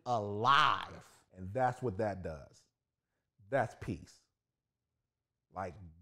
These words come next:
Speaker 2: that, that moment where you, when I say I'm good, that is me saying, "Dog, I'm here."
Speaker 1: Yeah.
Speaker 2: Healthy. I'm in the moment right now.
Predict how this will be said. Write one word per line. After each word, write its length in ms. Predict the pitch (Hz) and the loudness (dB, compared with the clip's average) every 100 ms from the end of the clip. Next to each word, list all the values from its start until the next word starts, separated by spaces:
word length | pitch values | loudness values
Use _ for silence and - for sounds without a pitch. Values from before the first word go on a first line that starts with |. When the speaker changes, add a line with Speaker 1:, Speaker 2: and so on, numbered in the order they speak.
| 95 | -4
Speaker 2:
that, 300 | 113 - 117 | -4 -2 0
that 300 | 135 139 113 | 0 0 0
moment 500 | 123 165 190 208 - | 6 8 8 2 -2
where 160 | 113 120 | -2 -2
you, 200 | 117 113 | -2 -2
when 120 | 131 | 2
I 100 | 151 | 2
say 180 | - 151 | 4 4
I'm 220 | 135 147 | 4 2
good, 420 | 139 185 220 226 214 - _ _ _ 110 | 4 8 8 6 0 -16 _ _ _ 0
that 220 | 127 135 | 0 2
is 260 | 123 117 | 0 0
me 160 | 120 123 | -2 -6
saying, 440 | - 113 107 101 92 | -4 -6 -4 -6 -4
"Dog, 380 | 92 82 80 - | -2 -2 -6 -14
I'm 220 | 85 78 - _ _ | -16 -16 -18 _ _
here." 380 | 123 113 127 135 | -6 -4 -4 -6
Speaker 1:
Yeah. 560 | 120 151 160 160 120 90 - _ _ - 64 - _ _ _ _ _ _ _ _ _ _ - | 0 4 6 6 4 0 -8 _ _ -20 -20 -20 _ _ _ _ _ _ _ _ _ _ -10
Speaker 2:
Healthy. 480 | 107 113 - 101 98 - _ _ _ _ _ _ _ _ | -6 -6 -8 -10 -10 -16 _ _ _ _ _ _ _ _
I'm 160 | 69 71 | -18 -16
in 140 | 82 78 | -14 -14
the 80 | 73 87 | -12 -6
moment 380 | 113 110 101 98 _ _ _ _ _ _ | -4 -2 -6 -12 _ _ _ _ _ _
right 220 | 90 92 90 | -6 -4 -4
now. 340 | 80 76 | -8 -12